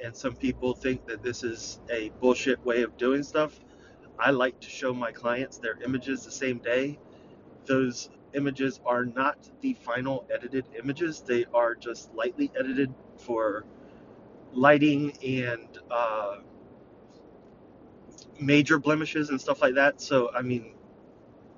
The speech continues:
I don't understand the reason why you would be against showing your clients your images as fast as possible. So, uh, back to automation.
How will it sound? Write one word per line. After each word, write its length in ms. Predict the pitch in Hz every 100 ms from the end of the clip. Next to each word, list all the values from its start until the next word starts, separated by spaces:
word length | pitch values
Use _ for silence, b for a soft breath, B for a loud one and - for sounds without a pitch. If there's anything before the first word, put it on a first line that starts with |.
| - - 131
I 60 |
don't 200 | 135 147
understand 480 | 143 131 127 139 127
the 80 | 120
reason 400 | 131 127 127 120
why 220 | 117 117
you 300 | 117 113 120
would 180 | 117 -
be 180 | 117 120
against 580 | 117 - 123 120 - - - -
showing 340 | - 151 139 123
your 100 | -
clients 460 | 131 127 117 - 120
your 300 | 117 117 123
images 360 | 123 117 107
as 100 | 113
fast 340 | - 117 107 -
as 60 | -
possible. 380 | 104 - - - - B B B B B -
So, 320 | - 165 139 - B B B - - - - - - - - - - - - - - -
uh, 260 | 123 110 107
back 240 | 143 139
to 80 | 147
automation. 480 | 127 120 123 120